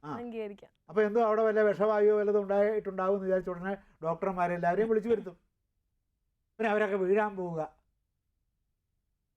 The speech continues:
Speaker 1: ഇതൊന്നും ചിന്തയുടെ ലക്ഷണങ്ങളല്ല അദ്ദേഹത്തിൽ പ്രത്യക്ഷപ്പെട്ടത്, ദയയുടെ ലക്ഷണങ്ങളുമല്ല, കാരുണ്യത്തിൻ്റെ ലക്ഷണങ്ങളുമല്ല അദ്ദേഹത്തിൽ പ്രത്യക്ഷപ്പെട്ടത്. പ്രത്യക്ഷപ്പെട്ട മുഴുവനും പേടിയുടെ ലക്ഷണങ്ങളാണ്, ഭീതനായതിൻ്റെ ലക്ഷണങ്ങളാണ് പ്ര-,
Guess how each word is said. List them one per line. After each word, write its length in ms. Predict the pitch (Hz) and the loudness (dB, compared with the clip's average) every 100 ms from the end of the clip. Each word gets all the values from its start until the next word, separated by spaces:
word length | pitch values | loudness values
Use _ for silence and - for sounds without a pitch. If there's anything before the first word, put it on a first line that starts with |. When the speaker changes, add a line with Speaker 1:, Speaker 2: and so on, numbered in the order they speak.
| _ _ _ _ _ _ _ _ _ _ _ _ _ _ _ _ _ _ _ _ _ _ | _ _ _ _ _ _ _ _ _ _ _ _ _ _ _ _ _ _ _ _ _ _
Speaker 1:
ഇതൊന്നും 300 | 180 190 226 | -8 -4 -2
ചിന്തയുടെ 480 | 190 180 226 226 220 | -2 0 0 2 2
ലക്ഷണങ്ങളല്ല 600 | 196 196 208 208 190 190 | 0 -2 -4 -4 -2 -2
അദ്ദേഹത്തിൽ 460 | 180 165 170 175 | -2 -4 -4 -6
പ്രത്യക്ഷപ്പെട്ടത്, 680 | 160 156 175 - 143 127 117 - _ _ _ _ _ _ | -10 -10 -12 -12 -14 -12 -14 -16 _ _ _ _ _ _
ദയയുടെ 460 | 165 190 220 247 233 | 0 2 2 0 0
ലക്ഷണങ്ങളുമല്ല, 600 | 220 - 208 202 202 190 | 0 -2 -4 0 0 0
കാരുണ്യത്തിൻ്റെ 640 | 190 160 160 202 202 202 190 | -2 -2 -4 -4 -4 -6 -6
ലക്ഷണങ്ങളുമല്ല 540 | 180 185 170 165 151 | -8 -10 -8 -6 -6
അദ്ദേഹത്തിൽ 360 | 147 147 147 147 | -4 -4 -6 -10
പ്രത്യക്ഷപ്പെട്ടത്. 580 | 135 131 143 131 120 - - - | -12 -12 -12 -14 -20 -20 -20 -8
പ്രത്യക്ഷപ്പെട്ട 560 | 160 226 233 220 208 202 | -2 0 0 0 0 -2
മുഴുവനും 320 | 185 175 180 | -4 -8 -10
പേടിയുടെ 420 | 165 170 202 214 190 | -6 0 2 2 0
ലക്ഷണങ്ങളാണ്, 560 | 147 - 143 131 107 _ _ _ - | -8 -18 -20 -20 -20 _ _ _ -2
ഭീതനായതിൻ്റെ 800 | 190 226 233 226 208 202 196 | 0 0 0 0 0 -2 -4
ലക്ഷണങ്ങളാണ് 500 | 180 151 185 175 165 143 | -8 -12 -14 -10 -8 -8
പ്ര-, 140 | 156 | -14